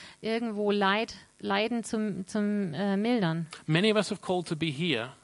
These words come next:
Speaker 2: in
Speaker 1: Viele von
Speaker 2: Germany.
Speaker 1: uns sind auch berufen, dass wir hier in Deutschland sind.
Speaker 2: But I want to ask that to you this morning.
Speaker 1: Aber ich möchte euch heute diese Frage stellen.
Speaker 2: There are many who,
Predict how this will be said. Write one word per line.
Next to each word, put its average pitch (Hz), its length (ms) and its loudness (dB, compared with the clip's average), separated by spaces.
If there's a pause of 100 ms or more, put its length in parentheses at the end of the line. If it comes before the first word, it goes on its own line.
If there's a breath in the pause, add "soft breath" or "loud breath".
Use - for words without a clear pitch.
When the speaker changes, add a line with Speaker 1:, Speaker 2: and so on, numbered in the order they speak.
(380)
Speaker 2:
in - 60 -14
Speaker 1:
Viele 330 240 4
von 285 160 2
Speaker 2:
Germany. 262 180 0
Speaker 1:
uns 262 140 -2
sind 247 120 0
auch 233 180 2
berufen, 247 520 0
dass 220 200 0
wir 233 60 0
hier 214 300 -2
in 220 80 -4
Deutschland 190 500 0
sind. 135 180 -6
Speaker 2:
But 156 100 0
I 170 40 -2
want 214 160 4
to 175 60 -6
ask 180 240 2
that 165 160 0
to - 220 -10
you 147 160 0
this 143 240 -8
morning. 127 340 -4 (640)
Speaker 1:
Aber 196 160 2
ich - 140 -4
möchte 233 340 2
euch 214 320 -2 (100)
heute 214 260 2
diese 208 240 -4
Frage 196 300 0
stellen. 208 440 -2 (160)
Speaker 2:
There 139 120 -4
are 135 80 -2
many 156 400 0
who, 143 320 -4